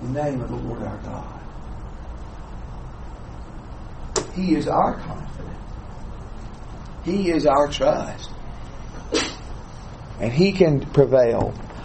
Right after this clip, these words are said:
over the most powerful of foes with the best of weapons. God help us believe that. John?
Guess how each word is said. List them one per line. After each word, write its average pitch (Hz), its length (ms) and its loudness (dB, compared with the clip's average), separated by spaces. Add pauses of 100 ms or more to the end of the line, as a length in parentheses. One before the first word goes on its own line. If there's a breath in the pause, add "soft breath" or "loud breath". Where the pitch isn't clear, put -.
(260 loud breath)
over 131 180 10
the 127 120 8
most 120 260 4
powerful 190 540 8
of 208 120 -2
foes 113 580 6 (680)
with 117 120 4
the 156 80 8
best 120 380 6
of 127 140 2
weapons. 113 520 4 (2500)
God 107 220 -2
help 107 220 -2
us 107 100 -4
believe 110 440 -2
that. - 260 -10 (1500)
John? 113 320 -6